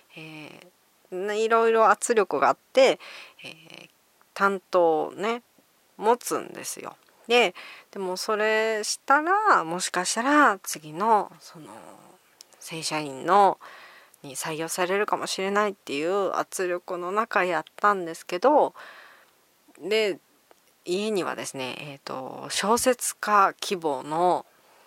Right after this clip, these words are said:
えー、長年付き合ってる彼氏がいるんですけども、彼がね、また、あの、自分が帰ってくるまでね、ほんと何にもしないんですよ。ご飯も作らないし、掃除もしないし、洗濯もしないしみたいな彼なんですけども、で、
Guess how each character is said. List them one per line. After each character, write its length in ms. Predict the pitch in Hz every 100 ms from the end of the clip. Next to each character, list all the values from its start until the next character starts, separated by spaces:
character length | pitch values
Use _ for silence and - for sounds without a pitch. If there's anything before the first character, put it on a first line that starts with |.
| _
え 800 | - - - - - - - -
ー、 20 |
長 220 | 147 160
年 180 | 170 175
付 160 | - -
き 80 | 165
合 80 | 165
っ 40 |
て 120 | -
る 100 | -
彼 240 | - 156 147
氏 180 | -
が 140 | - -
い 60 |
る 120 | - 131
ん 60 |
で 80 | 117
す 100 | -
け 120 | -
ど 80 | 147
も、 280 | 156 160 - - - - - - - _ _ -
彼 240 | 160 135
が 180 | - 127
ね、 160 | 202
ま 160 | 208 180
た、 200 | - 135
あ 40 |
の、 140 | 135 127
自 160 | 156
分 160 | 175 208
が 100 | 202
帰 140 | -
っ 40 | 214
て 100 | -
く 120 | 139
る 60 | -
ま 120 | 131
で 80 | 151
ね、 60 |
ほ 220 | 139 -
ん 80 | 240 -
と 100 | -
何 300 | 214 185 208
に 100 | 233
も 140 | 233 220
し 140 | -
な 100 | 202
い 40 | 160
ん 20 |
で 60 |
す 120 | 143 143
よ。 40 |
ご 120 | 156
飯 160 | 147 139
も 140 | 143
作 180 | - 156
ら 160 | 147 147
な 100 | 143
い 60 |
し、 120 | -
掃 220 | 139 165 151
除 140 | 151
も 100 | 156
し 160 | - 160
な 120 | 156
い 60 |
し、 140 | 156 156
洗 260 | - 165
濯 220 | 160 165 160
も 100 | 156
し 140 | -
な 100 | 165
い 60 | 170
し 120 | -
み 120 | -
た 140 | - -
い 40 |
な 140 | - - - - - - -
彼 220 | 165 147
な 140 | 135
ん 60 | 135
で 80 | 135
す 80 | -
け 120 | 135
ど 80 | 147
も、 320 | 160 156 151 - - - -
で、 400 | 220 208 151